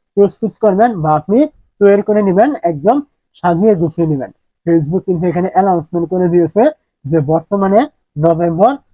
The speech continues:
ডিসেম্বর এই দুই মাস আমরা কিছু সংখ্যক কনটেন্ট ক্রিয়েটরদের এই মানে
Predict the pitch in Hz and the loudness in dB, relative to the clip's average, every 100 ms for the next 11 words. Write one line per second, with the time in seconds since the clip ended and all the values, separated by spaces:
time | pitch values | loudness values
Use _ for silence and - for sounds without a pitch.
0 | _ 139 160 170 170 147 135 156 151 165 | _ -8 -6 -2 -2 -4 -6 -4 -4 -2
1 | 196 165 147 175 226 311 _ _ _ - | 0 -2 -2 0 0 -2 _ _ _ -2
2 | 254 - 202 202 196 226 240 233 214 185 | -2 -2 -4 -2 -2 -2 -2 -4 -4 -4
3 | 160 190 175 170 151 185 262 - 160 160 | -4 -2 -2 -2 -2 0 -2 -2 0 0
4 | 151 151 | 0 -2